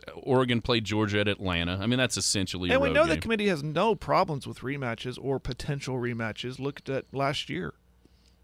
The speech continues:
Speaker 1: Potential rematches, but we haven't ever seen one in the first round, right?
Speaker 2: Not in the first round. You're right. Not in the first round, we haven't. They've seeded them as such to avoid that, I think.
Speaker 1: Okay, let's, let's do a different one right quick before we get Mark on the horn.
Speaker 2: Okay.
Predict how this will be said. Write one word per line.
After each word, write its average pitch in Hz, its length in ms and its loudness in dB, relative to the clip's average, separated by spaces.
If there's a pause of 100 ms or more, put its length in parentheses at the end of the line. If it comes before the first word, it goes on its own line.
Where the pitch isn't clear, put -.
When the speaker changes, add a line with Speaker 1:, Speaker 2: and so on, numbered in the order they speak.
(120)
Speaker 1:
Potential 135 540 2
rematches, 82 480 2
but 101 100 -2
we 117 140 2
haven't 147 280 2
ever 202 160 0
seen 208 260 -2
one 202 160 2
in 147 80 4
the 117 60 2
first - 280 -4
round, 147 220 0
right? 156 60 0
Speaker 2:
Not 175 80 4
in 185 80 -2
the 185 60 -4
first 165 300 -6
round. - 240 -20
You're 131 140 -6
right. 113 160 -8
Not 156 200 -2
in 185 40 -4
the 185 80 -4
first 131 300 -6
round, 113 160 -8
we 107 80 -6
haven't. 90 260 -8 (280)
They've 139 180 0
seeded 190 340 2
them 143 120 0
as 117 120 -4
such - 380 -4
to 127 80 -4
avoid 117 340 -6
that, 98 160 -6
I 82 60 -10
think. - 400 -16 (120)
Speaker 1:
Okay, 113 300 4
let's, 110 400 2 (220)
let's - 480 -2 (760)
do 127 160 6
a 110 60 4
different 110 320 2
one 98 120 4
right 92 160 2
quick 92 200 0
before 92 160 -2
we 85 60 2
get 82 120 0
Mark 78 240 -2
on 73 80 -2
the 69 60 -4
horn. 67 280 -6
Speaker 2:
Okay. 143 140 0